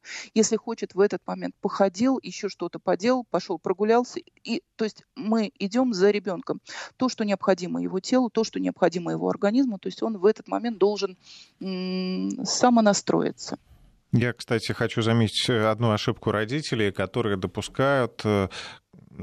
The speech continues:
Speaker 2: то, что дети занимаются с уроками до поздней ночи. Ну, например, день проболтался, а вечером садится за уроки. Я думаю, что это крайне негативно повлияет как раз на нормальный сон.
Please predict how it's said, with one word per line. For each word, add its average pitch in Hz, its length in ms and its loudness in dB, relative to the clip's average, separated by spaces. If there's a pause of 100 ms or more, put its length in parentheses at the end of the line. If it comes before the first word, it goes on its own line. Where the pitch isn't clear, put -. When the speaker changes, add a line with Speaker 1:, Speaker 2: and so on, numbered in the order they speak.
(180)
Speaker 2:
то, 131 180 2
что 110 200 -2
дети 101 540 0
занимаются 98 640 2
с - 120 -4
уроками 117 480 2
до 113 340 2
поздней 107 560 2
ночи. 95 460 2 (320)
Ну, 170 60 4
например, 117 400 0
день 107 280 -2
проболтался, 123 840 0
а 120 260 0
вечером 104 440 0
садится 101 420 -4
за 98 120 -2
уроки. 95 360 0
Я 95 260 0
думаю, 95 280 0
что - 200 -12
это 92 560 -4
крайне 92 460 -2
негативно 92 680 2
повлияет 85 640 -2
как 80 240 -6
раз 82 220 -2
на 87 80 0
нормальный 85 400 0
сон. - 240 -8